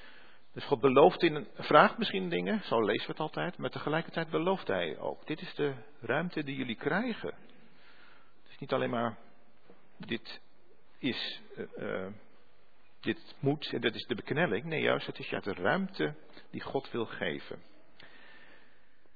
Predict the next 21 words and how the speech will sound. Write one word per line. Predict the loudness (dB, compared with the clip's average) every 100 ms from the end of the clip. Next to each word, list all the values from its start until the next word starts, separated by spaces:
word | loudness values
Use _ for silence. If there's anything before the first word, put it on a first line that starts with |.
| -14 -14 -14 -14 -14 -14 -14 -2
<clears throat> | 0 2 -2 2
Toen | 8 8
sprak | 6 8 8 8
God | 8 10
deze | 12 12 10 4
woorden: | 6 6 6
"Ik | 4 6
ben | 6
de | 8 4
Heer, | 4 2 4 4
uw | 2
God, | -2 -2 -2 0
die | 4
u | 6
uit | 6
Egypte, | 4 -2 -4 -2 -2
uit | 2 0
de | 0
slavernij | -4 4 4 4 0 0 2 2 0
heeft | -2 -4 -4
bevrijd." | -6 -6 4 4 4 -2